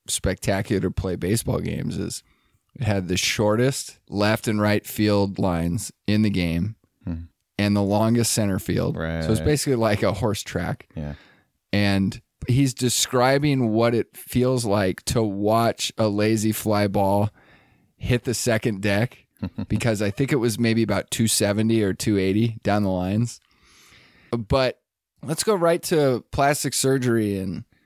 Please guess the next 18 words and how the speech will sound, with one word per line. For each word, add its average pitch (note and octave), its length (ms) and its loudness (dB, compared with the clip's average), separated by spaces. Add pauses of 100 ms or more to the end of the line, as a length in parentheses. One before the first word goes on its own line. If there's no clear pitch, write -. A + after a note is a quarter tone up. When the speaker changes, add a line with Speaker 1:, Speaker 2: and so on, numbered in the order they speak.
(120)
Speaker 1:
and A2 180 4
you A#2+ 80 4
make A#2 340 0
every C3 300 2
woman A#2+ 380 2
exactly G#2+ 580 0
the G2 140 0
same. G2+ 600 -2 (1000)
What's B2+ 280 0
that C3+ 160 2
gonna B2+ 200 2
do A#2 200 2
to A2+ 80 2
humanity? G#2 500 0
And G2+ 180 0
make D#3+ 220 0
her D#3+ 160 2
as B2 280 0